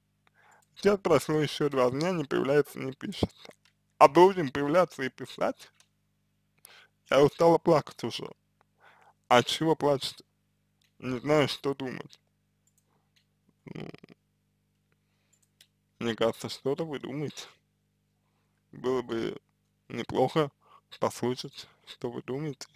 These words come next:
и что значит для вас эта ситуация. Напомню, что вы сами мужу сказали собирать вещи. Да,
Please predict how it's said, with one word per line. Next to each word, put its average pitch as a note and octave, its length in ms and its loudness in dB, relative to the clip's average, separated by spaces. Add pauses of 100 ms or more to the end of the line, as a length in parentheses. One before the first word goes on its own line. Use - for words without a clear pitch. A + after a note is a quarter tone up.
(120)
и A#2 260 -10 (600)
что C3+ 280 2
значит B2 500 -6 (420)
для A#2 220 4
вас B2 180 0 (680)
эта B2+ 380 -4 (380)
ситуация. B2 840 -2 (1700)
Напомню, C#3+ 640 6
что C3 160 -4
вы C3+ 140 -4
сами E3+ 240 2
мужу B2+ 300 0
сказали D3 460 2
собирать B2 460 -2
вещи. B2+ 360 -6 (2750)
Да, G#3+ 240 -6